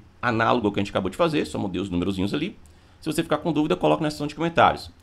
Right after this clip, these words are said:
Na descrição do vídeo eu vou colocar também a, a resposta, como é que de-, como é que fica, né? Ou, ou uma resposta possível, né? Porque lembra que você pode ter mais de uma resposta possível pra esse tipo de demonstração aqui, né? A depender do raio que você vai escolher pra proximidade do x lá no dois, né?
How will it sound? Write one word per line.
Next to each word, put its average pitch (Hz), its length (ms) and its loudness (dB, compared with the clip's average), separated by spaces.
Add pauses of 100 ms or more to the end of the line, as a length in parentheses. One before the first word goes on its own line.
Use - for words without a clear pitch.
(180)
Na 139 100 -4
descrição 160 400 -2
do 139 100 -4
vídeo 135 220 0
eu 147 40 0
vou 131 100 -6
colocar 127 260 -2
também 110 420 2
a, 117 120 2
a - 100 0
resposta, 107 460 -2
como 98 100 -4
é 110 40 -2
que - 100 -12
de-, - 180 -2
como - 160 -4
é 104 60 2
que 107 100 -16
fica, 85 260 -2
né? 85 200 -4
Ou, 87 200 -4
ou 101 120 0
uma 110 160 2
resposta 104 260 -6
possível, 85 400 -4
né? 80 100 -6 (100)
Porque - 120 -10
lembra 90 220 2
que - 60 -14
você - 180 -6
pode 87 180 -2
ter 92 100 -2
mais 87 220 2
de 95 80 -6
uma 87 80 -2
resposta 87 360 -6
possível 80 320 -8
pra 82 100 -8
esse 82 100 -10
tipo - 120 -16
de 82 280 -2 (220)
demonstração 87 520 -2
aqui, - 320 -6
né? 156 220 0 (300)
A - 60 -10
depender 90 260 -2
do 98 100 0
raio 90 300 2
que 90 100 -10
você 90 240 -4
vai 80 100 2
escolher 127 400 0 (280)
pra - 100 -2
proximidade 98 560 2
do 104 140 -4
x 92 420 -4
lá 85 340 0 (540)
no 113 100 -4
dois, - 320 -8
né? 135 200 -2